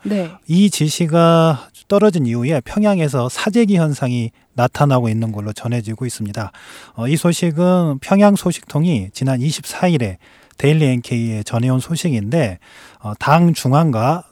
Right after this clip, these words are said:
Speaker 2: 내각의 공동 결정서가, 어, 통지된 이후부터, 어, 물품 가격이 계속 오르고 있고, 어, 평양시 사람들도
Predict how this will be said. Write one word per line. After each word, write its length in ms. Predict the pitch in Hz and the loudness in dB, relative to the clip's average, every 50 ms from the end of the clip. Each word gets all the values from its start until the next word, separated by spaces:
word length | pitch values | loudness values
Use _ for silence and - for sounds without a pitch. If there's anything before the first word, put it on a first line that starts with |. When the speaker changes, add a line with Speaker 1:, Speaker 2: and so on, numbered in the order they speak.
| - | -14
Speaker 2:
내각의 500 | 160 123 - 147 147 131 151 147 139 160 147 | -8 -2 0 0 2 2 2 2 2 -2 -4
공동 640 | - - 143 156 170 165 160 160 156 147 147 143 139 - | -2 -2 0 2 2 2 2 2 0 0 -2 -4 -8 -12
결정서가, 920 | - - 127 123 - - 151 147 139 - - 123 123 135 151 160 180 190 - _ _ _ _ _ _ | -8 -4 -4 -4 -2 -2 -2 -2 -2 -4 -4 -4 -4 -2 -2 -2 -2 -2 -4 _ _ _ _ _ _
어, 120 | - 110 110 | -12 -12 -10
통지된 500 | - - 170 175 170 180 151 170 160 139 117 | -6 -4 -2 0 0 0 0 0 0 0 -2
이후부터, 680 | 117 143 170 185 165 135 117 - - 123 104 90 - _ | 0 2 2 2 2 0 -2 -4 -6 -10 -10 -10 -14 _
어, 120 | - 123 113 | -10 -10 -8
물품 420 | 107 113 135 139 - - 156 151 | -4 -4 -4 -4 -2 -2 -2 0
가격이 560 | 139 127 120 120 123 123 113 135 147 170 196 - _ _ | 0 0 -2 -2 -2 -2 -2 -4 -4 -4 -6 -8 _ _
계속 380 | - - 131 127 - 139 117 120 | -6 -4 -4 -2 -2 -4 -4 -2
오르고 280 | 117 127 151 139 143 | -4 -2 0 0 0
있고, 440 | 110 101 _ - - 147 127 95 - _ - - - - _ _ | -2 -2 _ -6 -4 -4 -4 -4 -6 _ -20 -20 -20 -20 _ _
어, 140 | - 98 98 | -14 -14 -10
평양시 480 | - - 170 175 180 175 175 160 - 151 | -6 -2 0 2 2 2 2 0 -2 -4
사람들도 680 | 143 - 175 160 165 156 123 113 104 98 131 160 185 | -2 0 0 0 0 0 -2 -4 -4 -2 -2 -2 -2